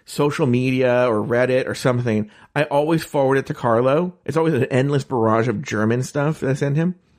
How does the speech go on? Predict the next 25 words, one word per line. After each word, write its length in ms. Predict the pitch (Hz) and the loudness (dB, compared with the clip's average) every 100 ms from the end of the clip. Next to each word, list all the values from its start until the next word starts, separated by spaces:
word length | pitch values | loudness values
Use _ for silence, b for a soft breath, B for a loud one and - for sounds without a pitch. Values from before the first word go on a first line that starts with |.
| _ _ | _ _
So 100 | 165 | 0
on 100 | 151 | 2
this 180 | 208 214 | 2 2
one, 220 | 170 139 B B B | 0 0 B B B
I 140 | 147 147 | 0 0
FaceTimed 720 | - 190 254 - 151 123 123 | 2 0 0 0 0 2 0
him 120 | 123 | 0
and 120 | 120 | 0
he 100 | 113 | 0
answered. 560 | 120 180 - 110 98 - b b b b b | 0 0 0 0 0 -4 b b b b b
And 120 | 143 | -2
I 140 | 156 156 | 0 0
was 200 | 156 143 | 0 0
like, 580 | 156 151 147 147 143 _ b - | 0 2 2 0 -4 _ b -4
"Hello, 300 | 320 320 311 | -2 -2 -2
Carlo. 1080 | 294 285 277 277 277 277 269 269 269 262 B - | -2 -2 0 0 0 0 0 0 0 -4 B -6
Guten 300 | 277 302 294 | -2 -2 0
Tag. 720 | 269 262 262 262 262 247 - b b | 0 0 2 2 0 -2 -10 b b
Look 160 | 247 247 | -4 -2
where 180 | 269 | -2
I 140 | 269 269 262 254 233 233 | 0 0 0 2 2 0
am. 100 | 233 | 0
I'm 160 | 226 | 0
in 140 | 240 240 | 0 0
Leavenworth, 880 | 254 294 285 247 240 240 240 226 | 0 0 0 0 0 2 0 -4